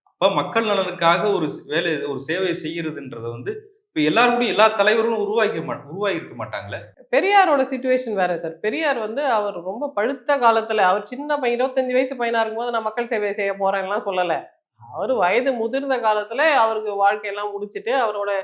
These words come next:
Speaker 2: சின்ன வயசுல பண்ண வேண்டிய வேலையா பண்ணி முடிச்சுட்டு, "அப்ப எனக்கு முதிர்ச்சி வந்துருச்சு, நான் எதையும் விட்டு கொடுக்கல, நான் எல்லாத்தையும் அனுபவ-, ஆண்டு அனுபவிச்சு முடிச்சுட்டு, இப்ப நான் மக்களுக்காக செய்யறேன்னு" சொல்றது,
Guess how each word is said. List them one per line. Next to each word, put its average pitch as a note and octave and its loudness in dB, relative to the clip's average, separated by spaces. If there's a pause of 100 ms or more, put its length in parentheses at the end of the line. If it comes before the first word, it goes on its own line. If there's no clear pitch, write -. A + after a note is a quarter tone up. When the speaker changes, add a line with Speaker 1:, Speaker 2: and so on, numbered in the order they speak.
(240)
Speaker 2:
சின்ன B3+ -2
வயசுல G#3+ 2
பண்ண G3 -4
வேண்டிய F#3+ -2
வேலையா F3+ -2
பண்ணி F#3 -8
முடிச்சுட்டு, F3+ -8
"அப்ப C#4 2
எனக்கு A3+ -2
முதிர்ச்சி G#3 -8
வந்துருச்சு, F3+ -8
நான் G#3 -6
எதையும் G3+ -4
விட்டு G3+ -8
கொடுக்கல, F3+ -6
நான் F#3+ -4
எல்லாத்தையும் G#3 -2
அனுபவ-, A3 0
ஆண்டு G#3 0
அனுபவிச்சு G3+ -4
முடிச்சுட்டு, F3+ -14
இப்ப C#4 -2
நான் B3 0
மக்களுக்காக A3+ 0
செய்யறேன்னு" F#3 -8
சொல்றது, F#3 -8